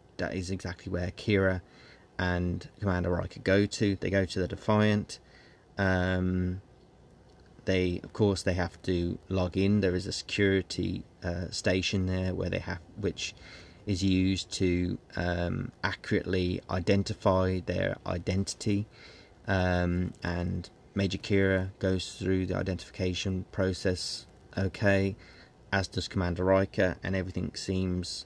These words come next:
you know, above board. Everybody seem, seems to be who they are supposed to be. Uh, they go aboard the Defiant, and, um,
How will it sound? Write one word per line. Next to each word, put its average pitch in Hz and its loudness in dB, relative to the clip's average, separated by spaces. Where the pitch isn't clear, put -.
you 95 -4
know, 87 -2
above 92 -6
board. 92 0
Everybody 92 -2
seem, 90 -6
seems 98 -4
to - -10
be 95 -2
who 98 -2
they 90 -4
are 90 -6
supposed - 2
to - -6
be. 101 2
Uh, 92 4
they 90 0
go 98 4
aboard 104 4
the - -2
Defiant, 110 2
and, 90 -2
um, 87 -6